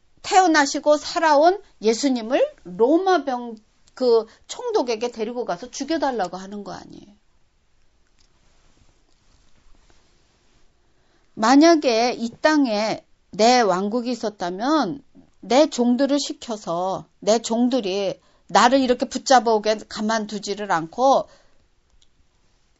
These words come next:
싸워서 나를 막았으리라, 나를 지켰으리라라고 예수님 얘기합니다. 그런데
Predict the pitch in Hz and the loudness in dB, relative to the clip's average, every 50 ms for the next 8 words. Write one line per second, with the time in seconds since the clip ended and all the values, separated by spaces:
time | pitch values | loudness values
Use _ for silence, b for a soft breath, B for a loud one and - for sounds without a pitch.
0 | _ _ _ _ _ _ _ _ _ _ _ _ _ _ _ _ _ _ _ _ | _ _ _ _ _ _ _ _ _ _ _ _ _ _ _ _ _ _ _ _
1 | _ _ _ _ _ _ _ - - - - 302 262 302 311 285 254 226 - 269 | _ _ _ _ _ _ _ -20 -14 -6 0 2 4 6 6 6 4 4 2 2
2 | 285 349 381 - _ _ _ _ _ _ _ _ _ _ _ _ _ _ _ _ | 2 2 0 -4 _ _ _ _ _ _ _ _ _ _ _ _ _ _ _ _
3 | _ _ _ _ _ _ _ - 208 220 214 202 254 285 403 440 - _ _ _ | _ _ _ _ _ _ _ -4 -2 -2 2 2 2 2 2 -2 -8 _ _ _
4 | _ _ _ _ _ _ 170 160 180 208 214 254 269 262 - - 202 175 180 170 | _ _ _ _ _ _ -8 -6 -6 -2 -2 -4 -4 -4 -6 -10 -8 -8 -10 -10
5 | - 165 165 175 185 190 202 226 240 - - - 214 - - 262 240 - - 262 | -10 -12 -6 -2 -2 -2 -2 -4 -6 -6 -8 -10 -10 -6 -6 -8 -8 -8 -10 -14
6 | 233 208 208 185 190 180 165 - 165 165 156 - 208 220 226 196 190 196 - 220 | -12 -12 -12 -10 -8 -10 -10 -8 -10 -10 -8 -6 -6 -4 -4 -4 -6 -8 -10 -12
7 | 196 190 190 190 180 165 165 165 - 196 180 175 180 - - - 180 185 - - | -12 -10 -10 -10 -12 -12 -12 -14 -14 -14 -14 -14 -16 -16 -16 -18 -18 -14 -10 -6
8 | 196 196 190 175 185 226 254 302 349 | -4 -4 -4 -4 -4 -2 -2 -2 -4